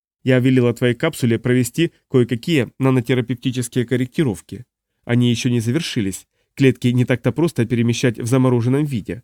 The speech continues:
но со временем ты ощутишь результат. От твоих старых костей мне нет никакой пользы.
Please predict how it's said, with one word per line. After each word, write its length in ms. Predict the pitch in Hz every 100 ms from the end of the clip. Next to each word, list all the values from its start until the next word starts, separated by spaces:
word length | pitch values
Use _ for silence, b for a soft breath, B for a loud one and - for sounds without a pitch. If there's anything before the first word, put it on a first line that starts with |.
| _ _ _ _
но 120 | 190
со 160 | 220 180
временем 400 | 151 170 160 139
ты 120 | 131
ощутишь 460 | 131 175 - 107 113
результат. 500 | 113 120 120 82 - _ _ _ _ _
От 180 | 123 -
твоих 200 | 131 120
старых 340 | - 123 117
костей 420 | - 117 - 151 -
мне 180 | 131 135
нет 220 | 156 -
никакой 360 | 120 127 143
пользы. 460 | 135 110 92 101